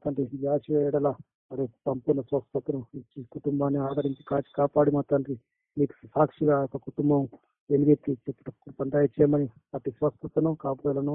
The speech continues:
ఆరోగ్యమును మా తండ్రి ఆధ్యాత్మికంగా, మానసికంగా, మరి ఆర్థిక వనరులు వారికి దయచేయమని అడుగుతున్నాము.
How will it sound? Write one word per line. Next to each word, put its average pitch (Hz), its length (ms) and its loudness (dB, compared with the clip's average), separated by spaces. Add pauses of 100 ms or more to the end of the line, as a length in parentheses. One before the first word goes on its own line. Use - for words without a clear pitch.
ఆరోగ్యమును 143 520 0 (440)
మా 139 60 -8
తండ్రి 139 400 0 (320)
ఆధ్యాత్మికంగా, 151 800 4
మానసికంగా, 139 680 -2 (600)
మరి 127 160 -8 (400)
ఆర్థిక 151 320 -2
వనరులు 143 440 2
వారికి 131 200 -6 (460)
దయచేయమని 139 460 0
అడుగుతున్నాము. 139 500 -4